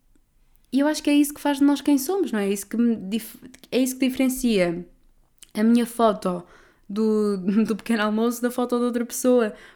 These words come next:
Porque isso, é assim, esse conteúdo base, esse conteúdo para encher, digamos assim, é muito fácil ser, ser todos uns parecidos aos outros e não, não há muito como fugir. É claro que se calhar a minha caneca vai ser diferente da caneca de outra pessoa, mas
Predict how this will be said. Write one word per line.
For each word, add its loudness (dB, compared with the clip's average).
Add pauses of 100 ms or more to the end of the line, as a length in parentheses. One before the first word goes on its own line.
Porque -2
isso, -4 (100)
é -4
assim, -2 (220)
esse -2
conteúdo 2
base, 2
esse -6
conteúdo -4
para -2
encher, -2
digamos -4
assim, -4 (640)
é 2
muito 8
fácil -2
ser, 0
ser -4
todos 0
uns -2
parecidos -2
aos 0
outros -2
e -2
não, -2
não 0
há 2
muito 2
como -2
fugir. -2
É 0
claro -6
que -18
se -16
calhar -2
a -2
minha -4
caneca -4
vai -6
ser -8
diferente -6
da -8
caneca -4
de -2
outra -6
pessoa, -2 (500)
mas -2